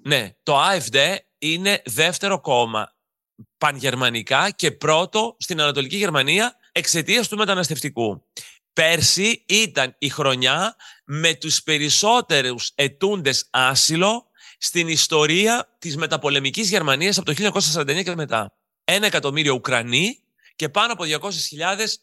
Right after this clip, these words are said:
άλλοι οι οποίοι πήγανε στη Γερμανία μέσα σε ένα χρόνο το δύο χιλιάδες είκοσι δύο.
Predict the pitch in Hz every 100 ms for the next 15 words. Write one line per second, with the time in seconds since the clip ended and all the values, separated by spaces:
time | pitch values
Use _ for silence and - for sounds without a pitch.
0 | - 135 143 156 175 170 - - - 127
1 | 160 160 202 139 180 190 170 156 143 131
2 | 127 147 143 151 143 139 120 131 135 165
3 | 151 - - 147 147 175 151 156 147 -
4 | 123 120 107 92